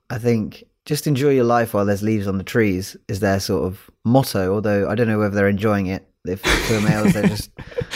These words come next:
Speaker 2: That's a
Speaker 1: furiously
Speaker 2: different study.
Speaker 1: charging around.
Speaker 2: The enjoyment of Labord's chameleons.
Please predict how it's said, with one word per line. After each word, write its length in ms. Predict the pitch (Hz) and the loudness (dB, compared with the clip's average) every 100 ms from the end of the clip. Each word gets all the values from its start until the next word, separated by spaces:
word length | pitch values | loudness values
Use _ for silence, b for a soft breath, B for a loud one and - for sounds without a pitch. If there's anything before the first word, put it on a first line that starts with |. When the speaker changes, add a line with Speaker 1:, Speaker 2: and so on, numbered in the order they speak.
| 226 180 | 0 2
Speaker 2:
That's 180 | 147 - | 2 2
a 40 | |
Speaker 1:
furiously 60 | 131 | 0
Speaker 2:
different 220 | 113 123 110 | 2 0 0
study. 180 | - | 0
Speaker 1:
charging 240 | 117 110 107 | 0 0 -2
around. 440 | 104 110 101 104 | 0 2 0 0
Speaker 2:
The 140 | 120 143 | 0 0
enjoyment 480 | 135 139 139 139 | 2 2 2 0
of 100 | 131 123 | 0 0
Labord's 360 | 117 120 120 | 0 0 -2
chameleons. 540 | - 120 117 110 107 | -2 0 0 0 -4